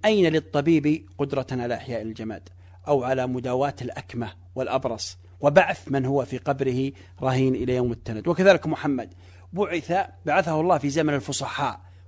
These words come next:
والبلغاء ونحارير الشعراء، فأتاهم بكتاب من الله: "لو اجتمعت الإنس والجن على أن يأتوا بمثله أو بعشر سور مثله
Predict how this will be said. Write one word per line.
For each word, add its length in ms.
والبلغاء 840
ونحارير 720
الشعراء، 640
فأتاهم 680
بكتاب 520
من 220
الله: 340
"لو 160
اجتمعت 540
الإنس 280
والجن 360
على 200
أن 60
يأتوا 320
بمثله 340
أو 140
بعشر 360
سور 300
مثله 400